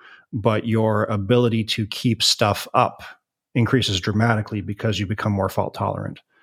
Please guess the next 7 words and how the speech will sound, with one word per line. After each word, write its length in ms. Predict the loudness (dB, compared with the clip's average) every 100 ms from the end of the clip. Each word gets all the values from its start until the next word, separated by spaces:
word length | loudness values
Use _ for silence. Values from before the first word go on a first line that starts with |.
| _ _ _
And 240 | 2 4 4
there's 200 | 4 4
mentalities 680 | 2 2 2 2 2 0
and 120 | 0 0
mindsets 800 | 2 2 2 0 -2 -2 -2 -4 -10 _ -8
that 260 | 0 2
are 260 | 2 0